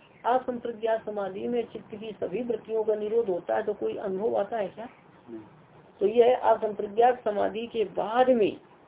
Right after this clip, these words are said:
Speaker 1: असंप्रज्ञात समाधि के बाद में ऐसा कह सकता है व्यक्ति कि, हम्म, या हान से ले लेना। पहले तो संयोगा भाव को हन कहा है ना,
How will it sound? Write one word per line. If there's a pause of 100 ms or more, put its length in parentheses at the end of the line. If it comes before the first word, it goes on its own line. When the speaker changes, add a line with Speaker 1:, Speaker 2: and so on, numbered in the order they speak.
(760)
Speaker 1:
असंप्रज्ञात
समाधि
के
बाद
में
ऐसा (260)
कह
सकता
है
व्यक्ति (520)
कि,
हम्म, (1600)
या
हान
से
ले
लेना।
पहले
तो
संयोगा
भाव
को
हन
कहा
है
ना,